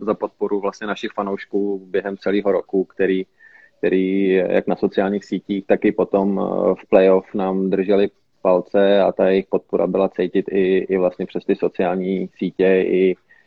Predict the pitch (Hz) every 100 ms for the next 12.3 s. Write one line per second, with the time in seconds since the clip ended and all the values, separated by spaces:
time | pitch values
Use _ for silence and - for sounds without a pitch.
0 | _ _ _ _ _ _ - 101 101 101
1 | 104 101 98 117 107 117 107 101 - -
2 | 104 - 107 101 95 104 101 101 101 98
3 | 95 - 101 98 95 101 95 95 101 -
4 | 95 98 101 95 98 95 98 98 92 95
5 | 90 98 101 101 95 101 - - 92 95
6 | 92 95 - 101 92 92 92 92 92 -
7 | - - 104 101 104 95 - 113 101 95
8 | - 98 - 104 101 104 104 104 101 95
9 | 92 92 95 95 95 92 92 - 110 -
10 | 95 95 98 95 95 98 - 90 98 95
11 | 95 90 92 90 95 95 98 - 90 90
12 | 92 90 92